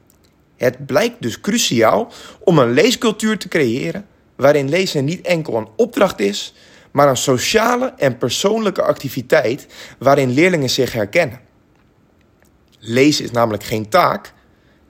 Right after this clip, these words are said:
Nee, het is een uitnodiging tot verwondering. Praktijkonderzoek.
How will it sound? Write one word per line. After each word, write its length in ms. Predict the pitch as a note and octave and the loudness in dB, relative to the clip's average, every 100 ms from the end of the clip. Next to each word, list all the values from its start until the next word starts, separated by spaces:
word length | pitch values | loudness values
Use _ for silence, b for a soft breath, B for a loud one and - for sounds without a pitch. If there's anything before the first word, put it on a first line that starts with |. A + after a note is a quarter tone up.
| _ _ _ - | _ _ _ -8
Nee, 140 | A2 | -6
het 100 | A2+ | -4
is 100 | A2+ | -4
een 120 | G#2+ - | -6 0
uitnodiging 760 | E3 A#3+ G3+ F3+ F3 D#3+ D#3+ - _ | 0 0 -2 -4 -4 -6 -6 -14 _
tot 180 | - C3+ | -4 -2
verwondering. 580 | - A#2 D3 C#3+ G#2 - - _ _ _ _ _ _ _ _ _ _ _ _ _ _ _ _ _ _ | -2 0 2 2 -2 -12 -20 _ _ _ _ _ _ _ _ _ _ _ _ _ _ _ _ _ _
Praktijkonderzoek. 1120 | G3 G3 - - A#3 - F#3 F3 - D#3 - | 0 0 0 0 0 -4 -4 -2 -4 -6 -8